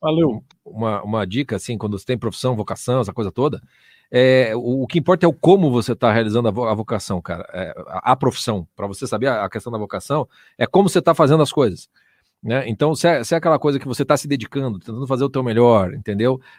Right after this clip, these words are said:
Speaker 2: Não é só o foco no, no, no salário no fim do mês, não é só o foco no reconhecimento que você pode advir daquilo ali, não é só o foco no crescimento na carreira ou algo parecido que você tem,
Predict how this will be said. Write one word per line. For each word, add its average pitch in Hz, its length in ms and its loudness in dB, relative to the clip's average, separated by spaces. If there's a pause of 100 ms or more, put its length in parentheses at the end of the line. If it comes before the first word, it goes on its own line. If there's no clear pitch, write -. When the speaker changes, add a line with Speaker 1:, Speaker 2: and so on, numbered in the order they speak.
Speaker 2:
Não 123 180 2
é 143 100 6
só 139 220 2
o 123 60 0
foco 135 400 2
no, 113 280 -2
no, 101 260 -4
no 101 120 -6
salário 135 360 2
no 120 100 -6
fim 131 120 -12
do 117 100 -8
mês, 120 340 -4
não 104 120 -6
é 123 60 -6
só 127 160 -8
o 113 60 -6
foco 127 400 -4
no 110 260 -2 (280)
reconhecimento 131 680 2
que - 80 -18
você 123 60 -4
pode 123 260 2
advir 110 280 0
daquilo 113 280 -4
ali, 110 340 -2 (260)
não 127 80 4
é 135 40 6
só 135 160 4
o 117 40 0
foco 139 320 2
no 127 140 0
crescimento 127 560 -2
na 131 120 -2
carreira 123 500 4
ou 113 80 4
algo 127 200 4
parecido 120 600 -4
que - 80 -16
você 107 200 -12
tem, 120 300 -6